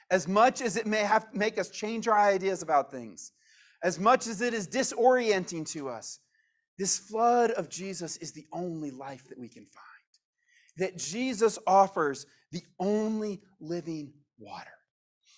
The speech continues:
And that living water that Jesus offers, this is not just some abstract idea, but specifically, it says in verse thirty-nine,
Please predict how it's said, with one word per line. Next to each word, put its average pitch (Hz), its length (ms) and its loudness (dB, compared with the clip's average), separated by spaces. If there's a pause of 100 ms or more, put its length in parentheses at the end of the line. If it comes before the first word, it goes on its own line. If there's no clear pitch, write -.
(120)
And 196 180 0
that 220 180 0
living 247 440 2
water 240 400 10
that 196 180 4
Jesus 208 420 -4
offers, 226 400 2 (200)
this 208 160 -4
is 220 100 -4
not 254 220 4
just 220 180 -4
some 233 260 2
abstract 220 640 4
idea, 208 400 6
but 196 220 -2
specifically, 185 920 2 (520)
it 214 180 4
says 220 560 6
in 208 140 0
verse 240 220 4
thirty-nine, 240 720 4